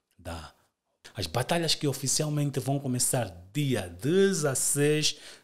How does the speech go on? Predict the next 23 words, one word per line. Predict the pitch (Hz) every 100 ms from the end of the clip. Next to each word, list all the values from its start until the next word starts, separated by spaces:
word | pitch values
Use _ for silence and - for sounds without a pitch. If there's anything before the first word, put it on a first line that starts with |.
| _
de | 101
abril. | 87 87 110 123 127 131 - -
E | 127
pra | 127 147
mim, | 139 160 185 156
na | 131
minha | 151 160
opinião, | 151 143 147
o | 139
grupo | 131 180 175
da | 147 139
morte | 143 156 151 147 -
é | 156
o | 131
grupo | 113 120 135 131 135 - _ _ _
D. | - 92 90 80 _ _
E | 139
você | 151 - 196
que | 190
tá | 175
do | 139
outro | 139 139
lado | 135 131 107 -